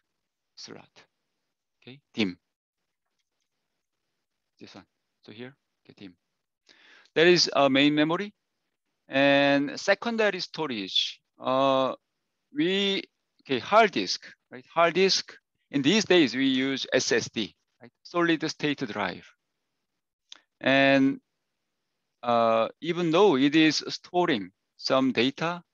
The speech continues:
and your program, uh, this is not classified into,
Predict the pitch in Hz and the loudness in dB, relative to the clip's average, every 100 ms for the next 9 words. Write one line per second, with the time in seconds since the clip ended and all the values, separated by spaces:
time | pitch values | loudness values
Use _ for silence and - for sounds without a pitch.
0 | _ 123 117 117 113 - 170 175 185 185 | _ -4 0 -2 -2 -4 -2 -2 -4 -8
1 | _ _ _ _ _ _ _ - 113 170 | _ _ _ _ _ _ _ -6 -2 0
2 | 175 190 170 160 151 156 - - 156 _ | 0 0 -2 0 4 2 0 -12 -20 _
3 | - 160 151 - - 143 139 135 127 - | -4 0 0 -2 0 0 0 -2 -6 -8
4 | 131 131 127 | -8 -6 -8